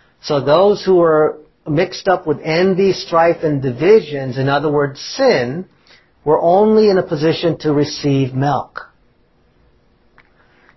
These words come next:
Now, what does Hebrews say? "For though by this time," listen closely, "you ought to be" what? "Teachers."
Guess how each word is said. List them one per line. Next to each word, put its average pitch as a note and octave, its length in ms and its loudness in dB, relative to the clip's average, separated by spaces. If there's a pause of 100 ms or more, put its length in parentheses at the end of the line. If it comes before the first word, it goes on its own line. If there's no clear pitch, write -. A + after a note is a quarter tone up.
(120)
Now, C#3 140 0
what F3 180 0
does F#3+ 140 -2 (100)
Hebrews D#3 480 0
say? A#2 520 -6 (880)
"For D3+ 140 0
though G3 360 6
by F#3+ 280 4
this E3+ 400 0
time," C3+ 720 -2
listen E3+ 300 -4
closely, C#3 640 -4 (340)
"you E3 300 2
ought G3 400 4
to G#3 120 4
be" F3 220 2
what? F3 480 -2 (1400)
"Teachers." - 840 -4